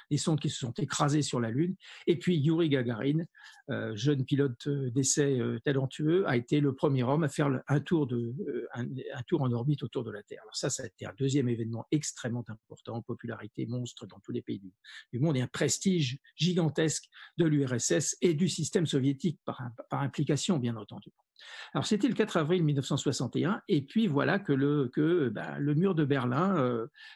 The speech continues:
en août mille neuf cent soixante et un, c'est-à-dire à peu près au même moment que l'Assemblée générale de, de l'Union astronomique internationale, le mur est érigé pour empêcher les gens de Berlin-Est de fuir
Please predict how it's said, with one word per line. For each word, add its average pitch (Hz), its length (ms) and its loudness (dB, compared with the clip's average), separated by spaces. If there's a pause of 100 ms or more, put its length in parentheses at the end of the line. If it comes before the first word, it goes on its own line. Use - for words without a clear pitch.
(100)
en 127 240 2
août 208 220 2
mille 147 100 4
neuf 139 120 2
cent - 100 0
soixante - 360 -2
et 107 60 2
un, 127 100 -2
c'est-à-dire 151 220 -2
à 127 60 -4
peu 143 120 0
près - 160 -2
au 151 60 4
même 143 140 4
moment 131 320 2
que 151 100 -8
l'Assemblée 117 400 -2
générale 113 460 -4
de, 107 160 -6
de 104 200 -14
l'Union 113 240 -12
astronomique 113 480 -14
internationale, 113 720 -8 (320)
le 147 160 2
mur 160 220 2
est 151 140 0
érigé 139 400 2
pour 143 180 0
empêcher 156 560 0
les 117 140 0
gens 147 220 0
de 110 120 -2
Berlin-Est 127 760 -2
de 120 140 -2
fuir 131 420 -2